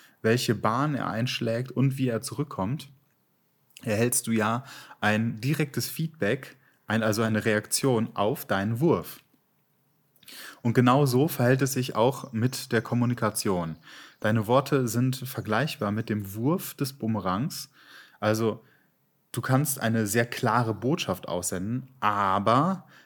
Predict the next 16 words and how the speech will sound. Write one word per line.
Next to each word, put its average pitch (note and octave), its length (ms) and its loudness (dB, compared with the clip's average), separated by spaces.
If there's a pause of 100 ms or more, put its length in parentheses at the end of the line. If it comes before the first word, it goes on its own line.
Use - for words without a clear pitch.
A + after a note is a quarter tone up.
(120)
die A2 120 -2
Reaktion B2 800 0
der - 120 0
anderen B2 340 0
Person A#2 600 -2 (240)
hängt C3+ 320 0
von A#2 260 0
ganz C3+ 220 0
unterschiedlichen C3 800 -2
Faktoren B2+ 500 -2
ab. D2+ 300 -10 (380)
Zum B2 200 2
Beispiel A2+ 640 0 (420)
der G2+ 520 0 (680)
inneren B2 760 2 (840)
Wahrnehmung, A2+ 800 0